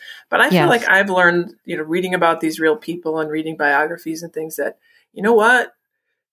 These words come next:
Speaker 1: people are people then as
Speaker 2: <laughs>
Speaker 1: now. And we have kind of the same weaknesses. We have the same, uh, you know, kind of desires for love and significance then and now.
Speaker 2: Mm-hmm.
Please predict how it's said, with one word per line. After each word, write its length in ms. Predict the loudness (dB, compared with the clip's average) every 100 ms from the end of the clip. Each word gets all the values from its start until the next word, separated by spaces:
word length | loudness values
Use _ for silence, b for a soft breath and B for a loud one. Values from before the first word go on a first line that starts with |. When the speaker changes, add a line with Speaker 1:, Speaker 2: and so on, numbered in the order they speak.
| -8
Speaker 1:
people 320 | -6 -2 0
are 160 | 2
people 580 | 0 -2 -2 -2 -4 -2 2
then 300 | 2 2 2
as 180 | 0
Speaker 2:
<laughs> 40 | 2
Speaker 1:
now. 480 | 2 2 0 -4 -8
And 120 | -6
we 100 | 0
have 260 | 2 2
kind 160 | 2 -2
of 80 | 0
the 60 | -2
same 420 | 2 2 2 2
weaknesses. 1000 | 0 -2 -4 -2 0 2 2 2 -2 -4
We 120 | 0
have 260 | 4 4 2
the 100 | -2
same, 580 | -2 0 0 0 0 -2
uh, 120 | -4
you 80 | -4
know, 100 | -4
kind 180 | -4 -6
of 60 |
desires 680 | -8 -4 0 2 4 2 0
for 160 | -4 -2
love 360 | 2 2 0
and 160 | -4 -10
significance 880 | -12 -6 -6 -4 -8 -4 -4 -4 -8
then 320 | -4 -2 2
and 160 | 2 4
now. 340 | 4 4 2
Speaker 2:
Mm-hmm. 100 | -2